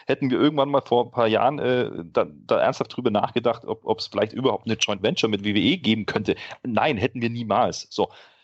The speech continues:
Wer sagt denn nicht, dass das in einem Jahr, äh, oder in zwei vielleicht wirklich ein Thema ist? Äh, über den Weg, über U K, äh, kann man das auch schön aufbauen, ähnlich wie es mit Big Dan gerade passiert beispielsweise.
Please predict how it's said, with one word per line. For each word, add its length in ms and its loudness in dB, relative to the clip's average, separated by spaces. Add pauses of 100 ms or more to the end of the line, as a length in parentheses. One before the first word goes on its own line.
(460)
Wer 160 0
sagt 220 -2
denn 140 2
nicht, 220 0
dass 100 -2
das 160 0
in 120 0
einem 100 -2
Jahr, 360 2
äh, 160 0
oder 260 2
in 80 -4
zwei 320 0
vielleicht 320 -2
wirklich 240 -4
ein 80 -4
Thema 280 2
ist? 200 2
Äh, 160 2
über 280 2
den 160 2
Weg, 240 2
über 160 2
U 140 2
K, 160 0
äh, 440 0
kann 160 -4
man 100 0
das 140 -2
auch 80 -6
schön 180 0
aufbauen, 320 2
ähnlich 240 -2
wie 40 -4
es 120 -6
mit 100 -8
Big 140 -2
Dan 200 0
gerade 200 -4
passiert 360 0
beispielsweise. 680 0